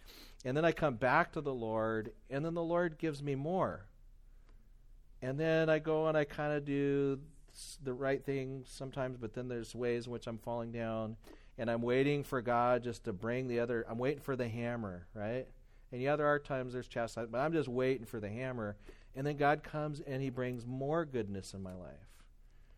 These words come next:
And yeah, it's not like there aren't trials. We have trials, we have temptations, we have health issues, but it's just, there is, like we talked about last week, there is this peculiar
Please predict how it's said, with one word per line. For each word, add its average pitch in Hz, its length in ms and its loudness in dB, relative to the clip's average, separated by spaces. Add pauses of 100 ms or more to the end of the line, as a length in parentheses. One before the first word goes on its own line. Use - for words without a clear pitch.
(380)
And 135 120 0
yeah, 147 200 6 (200)
it's - 140 -4
not 202 140 2
like 147 160 4
there 135 100 4
aren't 120 160 2
trials. 123 580 0
We 110 100 -2
have 90 120 -4
trials, 131 640 0
we 104 80 -4
have 95 140 -4 (240)
temptations, 127 640 -6
we 101 80 -4
have 90 140 -4
health 139 320 -4
issues, 127 600 -4 (920)
but 135 260 2
it's 135 220 -2
just, 160 320 0 (600)
there 143 260 8
is, 185 440 6
like 143 240 2
we 147 80 4 (160)
talked 170 240 0
about 160 180 0
last 147 300 4
week, 139 460 0
there 127 180 2
is 131 220 2
this 123 240 0
peculiar 175 1700 0